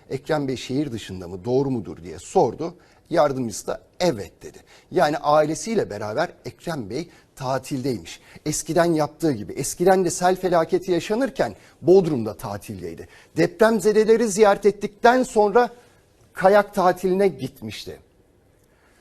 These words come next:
Karla mücadele edilirken büyükelçilerle görüşmeye gitmişti. Bunları yapmamak lazım.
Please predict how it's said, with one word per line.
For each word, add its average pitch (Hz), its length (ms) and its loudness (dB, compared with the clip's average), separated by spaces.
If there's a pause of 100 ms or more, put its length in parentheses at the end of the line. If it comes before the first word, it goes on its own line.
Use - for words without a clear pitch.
(340)
Karla 240 380 6
mücadele 220 540 4
edilirken 175 680 0
büyükelçilerle 214 960 4 (380)
görüşmeye 120 600 -4 (260)
gitmişti. 95 500 -14 (680)
Bunları 131 260 -2
yapmamak 92 540 -8
lazım. 82 320 -16